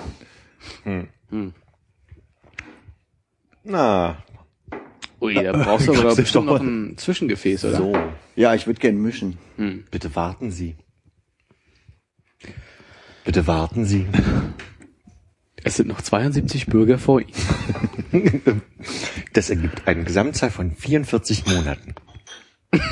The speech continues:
Speaker 3: Für persönliche An-, äh, Anfragen drücken Sie die eins.
Speaker 1: Sagen Sie „Banane“.
Speaker 3: <laughs> Rufen Sie jetzt
Speaker 1: Nee,
Speaker 3: die
Speaker 1: Hannes, lass dir ruhig Zeit.
Speaker 3: Rufen
Speaker 1: Auf
Speaker 3: Sie
Speaker 1: geraden Strecken kann gerannt werden.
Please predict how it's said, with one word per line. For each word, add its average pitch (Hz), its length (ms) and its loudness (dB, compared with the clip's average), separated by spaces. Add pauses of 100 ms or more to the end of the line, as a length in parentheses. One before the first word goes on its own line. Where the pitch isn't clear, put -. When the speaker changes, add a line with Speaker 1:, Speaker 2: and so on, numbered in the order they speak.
(580)
Speaker 3:
Für 123 140 4
persönliche 120 580 2
An-, 92 160 -2
äh, 92 320 4
Anfragen 104 640 0
drücken 101 240 -2
Sie 98 100 0
die 120 140 2
eins. 104 380 -6 (1120)
Speaker 1:
Sagen 85 380 -8
Sie 82 280 -10 (260)
„Banane“. 95 680 -8 (1080)
Speaker 3:
<laughs> - 840 -20
Rufen 87 280 -14
Sie 80 200 -16
jetzt 123 160 -4
Speaker 1:
Nee, 185 80 6
Speaker 3:
die 185 80 6
Speaker 1:
Hannes, 131 240 2
lass 160 160 2
dir 180 100 4
ruhig 131 240 -2
Zeit. 135 380 2 (480)
Speaker 3:
Rufen 92 260 -6
Speaker 1:
Auf 131 60 4
Speaker 3:
Sie 90 80 -2
Speaker 1:
geraden 120 280 4
Strecken 131 300 0
kann 107 140 -4
gerannt 104 360 -2
werden. 120 360 2